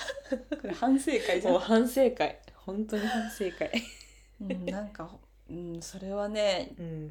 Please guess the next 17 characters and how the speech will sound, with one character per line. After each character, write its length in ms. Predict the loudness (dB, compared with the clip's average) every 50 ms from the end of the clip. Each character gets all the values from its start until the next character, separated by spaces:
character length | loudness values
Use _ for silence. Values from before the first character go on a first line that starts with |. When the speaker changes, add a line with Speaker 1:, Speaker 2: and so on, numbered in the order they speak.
| -12 -16 -18
Speaker 1:
本 80 | -16 -12
当 80 | -8 -6
に 80 | -6 -6
言 80 | -6 -8
っ 20 |
た 160 | -8 -8 -6 -4
方 160 | -4 -4 -4
が 100 | -4 -6
い 100 | -8 -8
い。 180 | -10 -10 -12 -16 _ -12
Speaker 2:
う 40 | -10
ん。 480 | -8 -6 -6 -6 -8 -10 -14 -16 -18 -20 _ _ _ _ _ _ _ _ _ _ _ -20
い 20 | -18
や、 60 | -18
わ 80 | -18 -16
か 180 | -16 -14 -14
る。 200 | -14 -14 -16 -16